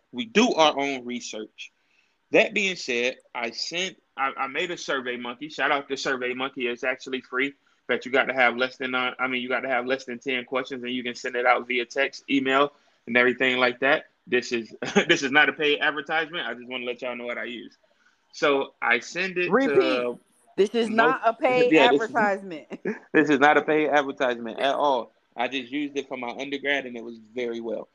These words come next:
Speaker 1: So I made, uh, it's called, it's titled, um, High Valued Women, right? And I sent this out to probably fifty plus women, only got twenty replies. And the age group is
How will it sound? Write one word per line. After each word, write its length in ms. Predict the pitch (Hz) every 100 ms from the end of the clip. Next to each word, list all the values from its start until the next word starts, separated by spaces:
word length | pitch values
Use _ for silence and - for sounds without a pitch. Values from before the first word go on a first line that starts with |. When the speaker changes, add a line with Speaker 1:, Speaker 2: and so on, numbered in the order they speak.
| _ _ _ _
Speaker 1:
So 280 | - 139 123 - _ _ _ _ _ _ _ _ _ _ -
I 80 | 127
made, 340 | 147 180 175
uh, 320 | - 139 131 117
it's 220 | - 139 - _
called, 300 | - 165 180
it's 180 | 143 139
titled, 440 | 160 170 202 185 -
um, 420 | 135 147 139 131 127
High 180 | 147 156
Valued 460 | 139 139 135 131 120
Women, 360 | 120 110 85 _ _ _ _ -
right? 260 | 131 139 - _ _ _ _ -
And 340 | 143 139 135 -
I 140 | 127
sent 320 | 127 - 185
this 180 | 175 165 -
out 280 | 147 147 -
to 180 | 143 135
probably 400 | 165 170 165 147
fifty 340 | 156 147 143
plus 320 | 135 139 131
women, 340 | 127 127 131 120
only 200 | 123 120
got 220 | 117 113
twenty 220 | 131 120
replies. 800 | 117 113 113 113 113 110 - - _ _ _
And 640 | - 120 117 117 113 113 113 -
the 120 | 120 -
age 360 | 147 160 151 -
group 400 | 143 147 147 - _ -
is 340 | 127 123 120